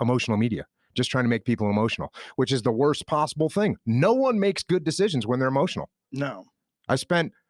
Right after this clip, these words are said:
Speaker 1: my adult life trying to train humans to not get emotional in pressure situations. Why? Because it's gonna end up bad every single time,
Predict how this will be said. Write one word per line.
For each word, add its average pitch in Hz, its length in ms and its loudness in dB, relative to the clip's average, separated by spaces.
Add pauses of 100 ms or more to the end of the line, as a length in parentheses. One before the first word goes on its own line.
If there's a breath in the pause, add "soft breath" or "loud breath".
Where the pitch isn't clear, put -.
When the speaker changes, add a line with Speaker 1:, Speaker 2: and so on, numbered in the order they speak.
(160)
Speaker 1:
my 139 160 2
adult 147 340 2
life 147 260 0
trying 147 260 0
to 120 80 -4
train 151 480 0
humans 170 640 0 (220 loud breath)
to 139 100 0
not 120 200 0
get 117 100 0
emotional 110 600 0
in 120 140 0
pressure 113 300 0
situations. 110 500 -2
Why? 95 300 -2
Because 107 400 -2
it's 104 220 -2
gonna 98 260 0 (260 loud breath)
end 113 220 0
up 110 180 -2
bad 110 400 -2
every 104 320 -2
single 98 360 -4
time, 87 340 -4